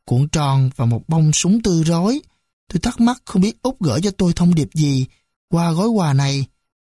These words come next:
Út muốn nói, "Những con rắn phơi khô có tên là rắn bông súng." Hay nhậu khô rắn phải ăn kèm với bông súng tươi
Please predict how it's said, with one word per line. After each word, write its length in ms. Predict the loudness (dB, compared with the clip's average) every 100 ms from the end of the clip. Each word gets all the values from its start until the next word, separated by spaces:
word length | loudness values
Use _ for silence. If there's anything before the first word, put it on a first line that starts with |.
| _
Út 180 | -6 0
muốn 180 | 2 4
nói, 600 | 4 2 0 0 -2 -4 _ _ _ -2
"Những 200 | -2 0
con 140 | 0
rắn 200 | 0 -2
phơi 220 | -2 -2
khô 440 | -2 0 0 0 -4 _
có 120 | -8
tên 260 | -6 -2 0
là 140 | 0
rắn 240 | 0 -2 0
bông 180 | 2 2
súng." 360 | 2 0 -2 -6 _ _ _ _ _ _ _ _
Hay 160 | -2 2
nhậu 220 | 2 0
khô 200 | -2 -2
rắn 220 | 0 -2 -2
phải 160 | 0
ăn 120 | 0
kèm 280 | 0 -2 -2
với 120 | -2
bông 180 | 2 2
súng 240 | 2 0 -2
tươi 380 | -2 0 0